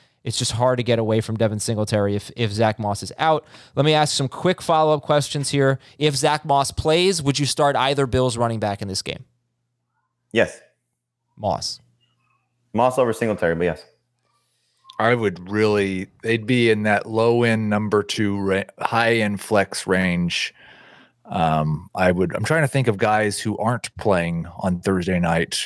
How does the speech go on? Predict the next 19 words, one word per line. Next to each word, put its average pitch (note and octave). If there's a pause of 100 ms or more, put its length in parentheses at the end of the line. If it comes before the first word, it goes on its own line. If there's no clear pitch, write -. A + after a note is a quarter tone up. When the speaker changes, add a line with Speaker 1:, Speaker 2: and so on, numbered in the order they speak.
Speaker 3:
who G#2
I F#2+
would F#2
compare F#2 (240)
to G2+
them. F2
Speaker 1:
Javonte C3
Williams. E2 (640)
Speaker 3:
I'd B2
Speaker 1:
Or -
Speaker 3:
start B2+ (140)
Speaker 1:
Gordon. B2
Speaker 3:
Javonte A2
Williams G2
over F2
both. - (200)
Speaker 1:
And A#2
Melvin A#2
Gordon? A2+